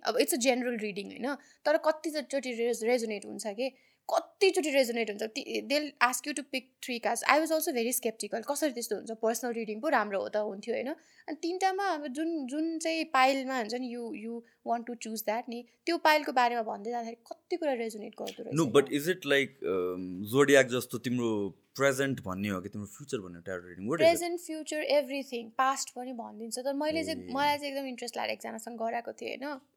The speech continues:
Speaker 1: अनि नेपालकै एकजनासँग गराएको थिएँ, and whatever she spoke नि, कस्तो थाहा पाइदिएको के उसले मलाई, हुन्छ नि, तिमीलाई मैले हेर्ने बित्तिकै एकदम बोल्ड जस्तो लाग्थ्यो, होइन, त तिमीलाई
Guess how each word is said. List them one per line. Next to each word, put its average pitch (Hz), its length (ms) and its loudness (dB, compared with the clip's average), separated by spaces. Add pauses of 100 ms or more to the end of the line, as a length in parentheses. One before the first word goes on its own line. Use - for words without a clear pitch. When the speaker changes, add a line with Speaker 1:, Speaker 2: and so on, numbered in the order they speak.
(120)
Speaker 1:
अनि 220 400 -8
नेपालकै 233 440 -10
एकजनासँग 240 800 -16
गराएको 254 340 -10
थिएँ, 359 60 -10
and 339 480 -16
whatever 262 360 -8
she 349 280 -6
spoke 294 540 -4
नि, 277 280 -8 (460)
कस्तो 403 160 0
थाहा 294 220 4
पाइदिएको 240 400 2
के 269 140 -4
उसले 254 220 -6
मलाई, 240 240 -4
हुन्छ 233 160 -2
नि, 277 280 -2 (440)
तिमीलाई 320 180 0
मैले 320 220 0
हेर्ने 214 300 -4
बित्तिकै 262 340 -8
एकदम 311 240 -4
बोल्ड 247 320 0
जस्तो 226 220 -6
लाग्थ्यो, 220 320 -4
होइन, 254 220 -6
त 262 40 -14
तिमीलाई 277 340 -4